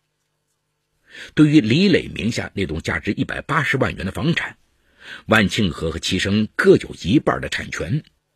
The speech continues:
房的产权可归万庆和，由万庆和另出九十万元存入齐生的生父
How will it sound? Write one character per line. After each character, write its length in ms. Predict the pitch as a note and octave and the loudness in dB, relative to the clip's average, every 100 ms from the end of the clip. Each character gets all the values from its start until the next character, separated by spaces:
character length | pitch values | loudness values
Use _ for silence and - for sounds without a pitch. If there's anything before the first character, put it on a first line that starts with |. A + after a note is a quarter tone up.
| _ _ _ _ - - | _ _ _ _ -20 -10
房 300 | - A#2+ F#3 | -2 2 2
的 80 | E3+ | 2
产 200 | - - | -2 -4
权 240 | - A#2+ _ | -2 -2 _
可 240 | - - - | -16 -12 -6
归 240 | - A2 | 0 2
万 160 | - A2 | 2 0
庆 160 | - D#2+ | -2 -6
和， 300 | - B2 - _ _ _ - | -6 -10 -10 _ _ _ -10
由 180 | - C3+ - | 4 4 4
万 160 | F3+ | 0
庆 160 | C3 C#3+ | 2 0
和 280 | - A#2+ - | 2 0 0
另 240 | F3 D#3 | 0 0
出 200 | G#2 F3+ | 0 -2
九 220 | F#3 - C#2+ | -2 -2 -4
十 100 | C#3 | -2
万 200 | C#3+ - | -2 -2
元 280 | D2 B2+ - - | -2 -2 -4 -10
存 280 | - A2 | -2 0
入 200 | D#3+ D3 | 0 -2
齐 260 | - - A#2+ | -2 -2 -2
生 160 | - A2 | 0 -2
的 80 | |
生 240 | - F#3 F#3 | 0 0 0
父 260 | - C#3+ | -2 -6